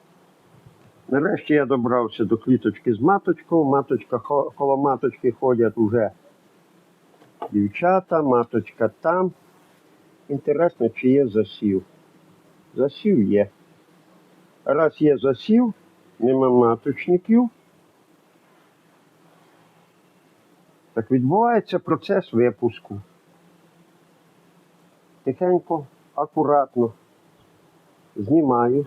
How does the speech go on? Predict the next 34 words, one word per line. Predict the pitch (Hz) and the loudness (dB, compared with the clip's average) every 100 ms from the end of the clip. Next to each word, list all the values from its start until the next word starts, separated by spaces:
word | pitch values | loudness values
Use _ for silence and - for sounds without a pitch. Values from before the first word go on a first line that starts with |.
| - | -6
шукаю, | - 135 151 | -6 0 0
де | 131 127 | 0 0
матка. | 107 95 - 120 135 - - - _ - _ - - _ _ _ _ _ _ _ _ _ _ _ _ _ _ _ _ _ _ _ _ _ _ _ _ | 2 0 -2 -6 -8 -12 -20 -20 _ -20 _ -20 -20 _ _ _ _ _ _ _ _ _ _ _ _ _ _ _ _ _ _ _ _ _ _ _ _
Вона | 110 113 120 | 0 2 4
може | 123 113 110 | 2 0 0
бути | 120 117 | 0 2
на | 113 110 | 2 4
решітці, | 107 107 147 165 - 151 | 2 -2 -4 -4 0 0
але | |
мені | 127 135 | 2 2
треба, | 131 135 131 - | 0 0 0 0
щоб | 113 | -2
вона | 120 | 2
була | 120 113 98 | 2 0 0
на | 110 104 104 | 0 2 2
решітці. | 104 - 101 - - _ _ - | -2 -2 -4 -6 -20 _ _ 0
Мені | 147 185 | 2 2
треба, | 185 185 170 | 2 0 -2
щоб | - 131 | -2 0
вона | 147 165 | 2 4
зійшла | 143 139 - 151 | 2 0 0 0
на | 143 | 0
рамочку. | 139 135 107 92 - - _ _ _ _ _ _ 120 | 2 0 0 -4 -6 -20 _ _ _ _ _ _ -4
Зараз | 156 139 135 | -2 -2 -4
Слава | - 135 123 | -4 -2 -2
сфокусує, | - 143 123 135 - 147 127 117 | -4 -8 -4 -4 -2 0 2 2
покаже, | 135 123 135 117 - | -4 -4 0 0 -2
що | - | -6
там | 131 117 | -2 0
відкрите, | 113 - 120 117 - | 0 0 0 0 0
е, | 131 123 117 | 0 2 2
там | 135 120 | 0 2
яйце | 104 110 101 131 120 | 4 2 0 -4 0
є. | 127 151 | 2 0